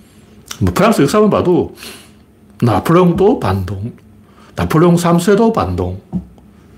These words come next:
혁명 자체가 반동이 돼버린 거예요. 어, 반동 누가 했냐? 나폴레옹이 한 거예요.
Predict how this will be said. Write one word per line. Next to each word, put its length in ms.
혁명 480
자체가 360
반동이 280
돼버린 240
거예요. 160
어, 120
반동 280
누가 140
했냐? 160
나폴레옹이 420
한 120
거예요. 160